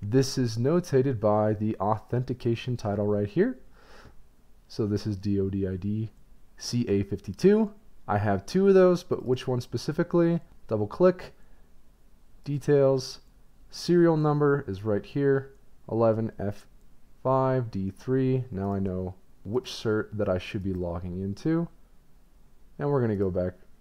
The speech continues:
and select the correct one. The P I V cert is the cert that you are going to be primarily using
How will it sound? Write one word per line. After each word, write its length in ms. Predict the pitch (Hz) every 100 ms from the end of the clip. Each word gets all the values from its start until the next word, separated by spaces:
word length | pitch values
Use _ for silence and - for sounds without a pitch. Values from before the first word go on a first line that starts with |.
| - - - - - - -
and 80 |
select 400 | - - 98 92 - - -
the 100 | -
correct 400 | - - - -
one. 220 | - - 107 - - - - - - - - - - - - - - - - - -
The 80 | -
P 180 | - 175
I 140 | 151
V 100 | 147
cert 380 | 147 - 156 -
is 180 | 123 127
the 60 | 131
cert 420 | - 139 143 -
that 280 | 107 113 -
you 200 | 120 120
are 140 | 113 107
going 240 | 113 110
to 140 | -
be 100 | 101
primarily 720 | 98 - 101 101 101 101 101 98
using 520 | 95 104 104 143 170